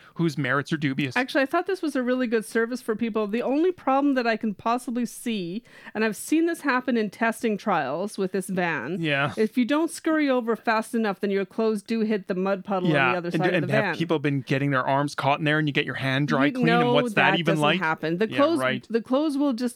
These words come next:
Speaker 2: zoom right out the other side so fast, you have to be ready to catch
Speaker 1: This
Speaker 2: them.
Speaker 1: sounds like a huge lawsuit waiting to happen, so I, I, I am gonna tell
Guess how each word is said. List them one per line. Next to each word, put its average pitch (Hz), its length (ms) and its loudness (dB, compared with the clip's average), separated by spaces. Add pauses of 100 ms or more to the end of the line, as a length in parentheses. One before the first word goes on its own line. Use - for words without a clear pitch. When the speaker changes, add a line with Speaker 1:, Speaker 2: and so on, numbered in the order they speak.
Speaker 2:
zoom 226 380 0
right 247 240 0
out 262 180 0
the 269 80 0
other 240 160 0
side 202 480 0 (120)
so 233 320 -2
fast, 190 680 -2
you 214 140 -2
have 220 180 0
to 220 120 -4
be 214 180 -2
ready 196 240 0
to 180 100 -2
catch 180 260 -2
Speaker 1:
This 143 140 -2
Speaker 2:
them. - 60 -8
Speaker 1:
sounds 139 220 0
like 135 100 -2
a 113 80 -4
huge 156 420 -4
lawsuit 127 480 -4
waiting 127 300 -2
to 123 80 0
happen, 131 420 -2
so 117 260 -2
I, 117 160 -2 (240)
I, 117 180 -8
I 117 80 -8
am 117 160 -8
gonna 117 180 -8
tell 131 400 -4